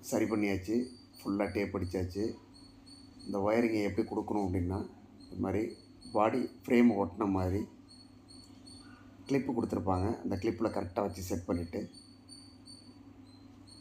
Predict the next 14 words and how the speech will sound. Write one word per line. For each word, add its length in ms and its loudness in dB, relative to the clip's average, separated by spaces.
இடிபடாத 440 6
அளவுக்கு, 320 0
எங்கேயும் 400 0
உராயாத 420 4
அளவுக்கு 360 0
இருக்காங்கிறத 580 -2
முதல்ல 240 0
உறுதிப்படுத்திக்கணும். 720 4
பி 160 8
எஸ் 120 4
சிக்ஸ் 220 -4
வாகனங்களில் 680 2
ஆல்ட்ரேஷன் 500 4
ஒர்க்கே 220 0